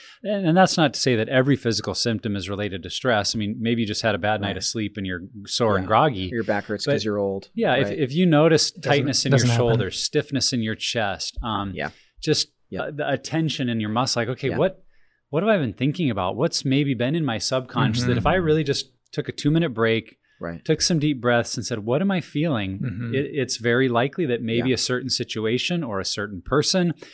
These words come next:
Speaker 1: or a certain stress will come to mind. It's like, "Wow, I didn't
Speaker 2: Yeah.
Speaker 1: even realize I was thinking about
Speaker 2: Right.
Speaker 1: these in-laws coming or having to
Speaker 3: Mm-hmm.
Speaker 1: go to that store or that work party or whatever it is,"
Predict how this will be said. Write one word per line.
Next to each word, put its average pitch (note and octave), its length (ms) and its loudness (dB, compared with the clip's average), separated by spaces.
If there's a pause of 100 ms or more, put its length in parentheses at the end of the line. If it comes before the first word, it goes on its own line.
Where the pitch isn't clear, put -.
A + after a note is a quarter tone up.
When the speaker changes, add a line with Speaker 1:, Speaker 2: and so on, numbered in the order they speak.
(140)
Speaker 1:
or A#2 100 0
a G#2 60 -2
certain B2 300 -2
stress C3 440 -2
will - 80 -2
come C#3+ 180 -4
to B2 40 -4
mind. D3 120 -4
It's - 80 -6
like, - 240 -10
"Wow, C3+ 440 -2
I C3+ 60 2
didn't G3 100 2
Speaker 2:
Yeah. D3 40 4
Speaker 1:
even G#2 100 -2
realize A2 260 0
I A2 60 2
was G2 160 -4
thinking G3+ 320 2
about G#2 300 2
Speaker 2:
Right. F#2+ 120 -6 (1080)
Speaker 1:
these A2+ 240 0
in-laws A#2+ 480 4
coming G2 400 -4
or A#2 280 4
having A#2+ 260 2
to A2 60 -2
Speaker 3:
Mm-hmm. - 40 -4
Speaker 1:
go A#2 120 2
to A2+ 80 0
that G#2 200 0
store G#2 480 0
or A2+ 140 0
that G#2+ 320 0
work A#2 280 -2
party G2+ 400 0
or A#2 140 -6
whatever E3 360 2
it A#2 60 2
is," G2 380 0